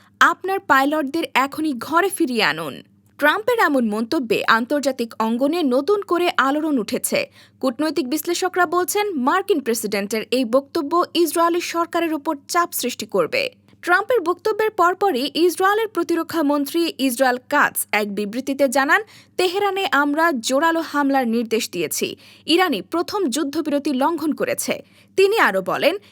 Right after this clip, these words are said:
ইরানের সামরিক অবকাঠামো ও নিরাপত্তা হুমকির জবাবে ইসরায়েল চুপ করে থাকবে না।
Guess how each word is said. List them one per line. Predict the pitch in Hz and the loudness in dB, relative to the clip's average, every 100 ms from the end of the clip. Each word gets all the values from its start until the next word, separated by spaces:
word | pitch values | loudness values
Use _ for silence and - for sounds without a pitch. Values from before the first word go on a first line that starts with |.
| _ | _
ইরানের | 311 381 415 466 | 2 2 0 -4
সামরিক | - 359 359 359 311 | -4 -2 -2 2 2
অবকাঠামো | 302 311 311 320 330 359 233 | 0 0 -2 0 -2 -2 0
ও | 269 | 2
নিরাপত্তা | 285 311 320 320 330 | 2 0 -2 -2 -4
হুমকির | 277 285 294 269 | -2 -2 -2 0
জবাবে | 277 285 294 302 294 | 0 2 0 0 0
ইসরায়েল | 294 294 320 330 | 0 0 2 0
চুপ | 330 339 - | 0 -4 -4
করে | 320 311 | -6 -6
থাকবে | - 339 320 277 | -4 -4 0 -2
না। | 151 104 | 0 -4